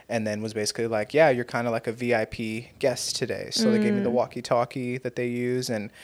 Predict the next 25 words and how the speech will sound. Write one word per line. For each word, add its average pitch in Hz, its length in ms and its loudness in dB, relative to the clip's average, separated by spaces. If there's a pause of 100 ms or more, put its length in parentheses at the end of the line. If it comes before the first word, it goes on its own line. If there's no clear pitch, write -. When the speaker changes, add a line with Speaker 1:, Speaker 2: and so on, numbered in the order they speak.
(200)
Speaker 1:
they 120 80 2
basically 113 880 -2
kinda, 113 260 0
like, 95 220 -4
herd 117 340 2
everybody 113 580 0
in, 123 280 -2 (200)
in, 208 360 2
like, - 140 2
Speaker 2:
Mm. - 20 0
Speaker 1:
a - 60 -2
two-mile, 113 720 0 (240)
like, - 200 -2
circle, 139 640 0
Speaker 2:
Yeah. 220 260 0
Speaker 1:
and 113 120 2
then 107 80 0
just 107 160 -6
make 101 160 -4
sure 113 160 0
that 107 140 0
everybody 107 380 0
goes 107 280 0
down 101 240 -2
there. 139 240 0